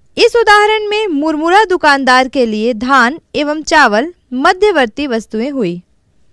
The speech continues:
अंतिम वस्तुओं के मूल्य में मध्यवर्ती वस्तुओं का मूल्य शामिल होता है। यहाँ मुरमुरा का विक्रय मूल्य अंतिम वस्तु के रूप में दो हज़ार सात सौ पचास रुपये हुआ तथा मध्यवर्ती वस्तु धान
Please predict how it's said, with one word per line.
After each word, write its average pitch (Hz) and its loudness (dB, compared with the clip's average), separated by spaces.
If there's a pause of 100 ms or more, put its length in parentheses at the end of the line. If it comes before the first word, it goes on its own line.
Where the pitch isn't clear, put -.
(540)
अंतिम 415 0
वस्तुओं 403 -2
के 403 -2
मूल्य 294 -2
में 226 -4 (440)
मध्यवर्ती 415 2
वस्तुओं 311 0
का 294 0
मूल्य 247 -2
शामिल 226 -4
होता 254 -4
है। 320 -4 (540)
यहाँ 349 2
मुरमुरा 339 2
का 453 2
विक्रय 311 -2
मूल्य 254 -2 (200)
अंतिम 339 0
वस्तु 277 -2
के 254 0
रूप 247 -4
में 233 -6 (380)
दो 359 2
हज़ार 427 2
सात 277 0
सौ 285 -2
पचास 254 -2
रुपये 285 -4
हुआ 311 0 (580)
तथा 349 2
मध्यवर्ती 427 0
वस्तु 277 -2
धान 247 0